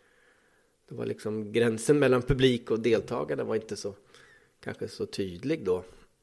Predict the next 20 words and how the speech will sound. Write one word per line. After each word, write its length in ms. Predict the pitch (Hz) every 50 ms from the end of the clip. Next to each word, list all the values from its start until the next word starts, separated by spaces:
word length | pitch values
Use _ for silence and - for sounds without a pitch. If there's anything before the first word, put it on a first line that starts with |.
| _ _ _ - _ _ _ _ - _ - _
Men 120 | 120 104
här 120 | 110 127 127
blir 240 | 107 110 117 131
det 80 | 131 131
ju 460 | 120 110 107 104 101 104 104 101 101 107 101 101 107 - - _ _ _ _ _ _ _ _ _ _ _ _ _ _ _
liksom 240 | - - - - -
en 100 | - - - - - - _ _ _ _ _ _ _
tydlig 340 | - 104 98 92 92 95 -
tävlingar 500 | - 120 117 101 104 104 104 107 104 101
och 240 | 104 98 - - - - - _ _ _ _ - _ _ _ _ _ _ _ _ _ _ _ _ _ _ _ _ _ _ _ - _
publik 720 | - 135 117 107 107 104 - - - - - - - - - - - - - - _ _ _ _ _ _ _ _
som 200 | _ - 117 101
så 140 | - - 101
småningom 480 | 98 - 113 110 98 98 101 98 101 104
också 200 | 101 - - 101
betalar 460 | 101 107 101 - 101 101 101 101 98
någon, 200 | 101 98 95 95 -
någon 160 | 104 101 98
viss 240 | 98 98 - - -
entré. 720 | 104 104 - - _ _ _ - - 92 92 92 92